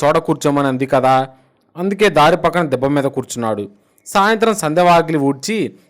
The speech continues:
చెత్త తీసుకొని అతని అత్తగారు అటుగా వచ్చింది. దెబ్బ మీద కూర్చున్న మనిషిని గమనించక గబుక్కున చెత్త గుమ్మరించింది.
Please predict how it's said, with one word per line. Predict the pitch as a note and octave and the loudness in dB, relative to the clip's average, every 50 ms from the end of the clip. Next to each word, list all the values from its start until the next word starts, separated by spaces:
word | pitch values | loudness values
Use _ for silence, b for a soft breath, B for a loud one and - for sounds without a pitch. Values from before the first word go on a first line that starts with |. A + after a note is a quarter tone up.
| b _ - | b _ -6
చెత్త | F3+ F3 - A3+ G3 | -6 -2 -2 -2 -2
తీసుకొని | A3 G#3+ - - G3 F#3 F#3 G#3 F#3+ C3 A#2+ A2+ b b b b - G#3 | -2 -6 -4 -4 -4 -2 0 0 0 -2 -4 -6 b b b b -6 -6
అతని | G3+ G#3 G3+ G3 | -2 0 0 0
అత్తగారు | F3 E3 - A3 G#3 G#3+ G#3 G3+ | 0 0 0 0 2 4 4 4
అటుగా | F#3 E3 D3+ D#3+ E3+ F3 F3+ | 4 2 2 2 4 4 4
వచ్చింది. | F3+ E3+ D3+ - - C#3+ B2+ A#2 A2 G#2 - _ _ _ _ _ _ _ _ _ A#2+ | 4 4 0 0 -2 -6 -6 -6 -6 -8 -12 _ _ _ _ _ _ _ _ _ -4
దెబ్బ | A2+ B2 B2 D#3 | -4 -2 0 0
మీద | E3+ F3 F3+ F#3 | 0 2 2 2
కూర్చున్న | F#3+ F3 F3 E3+ E3 F3 E3+ E3 | 2 2 0 -2 -2 -2 -2 0
మనిషిని | D3 C3 B2+ B2+ B2+ D#3+ F3 D3+ C#3 | 0 0 -2 -2 -2 -4 -2 0 0
గమనించక | C3+ C#3+ C#3+ C#3+ C#3 C3+ - - - E3 D3+ B2 A#2+ B2+ - b b b b b - C#3 D#3+ | 0 0 0 -2 -2 -4 -4 -2 0 2 2 2 2 0 -4 b b b b b -4 -2 0
గబుక్కున | E3+ G3 A3+ - - A3+ A3 | 0 0 -2 0 0 -2 0
చెత్త | - - E3 - E3+ | 0 -2 -4 -4 -2
గుమ్మరించింది. | D#3 D3+ D#3 D3 C#3 C3+ C3 B2 B2 A#2+ A#2 A2 A2 - | -2 0 0 0 0 0 -2 -4 -6 -10 -8 -8 -10 -12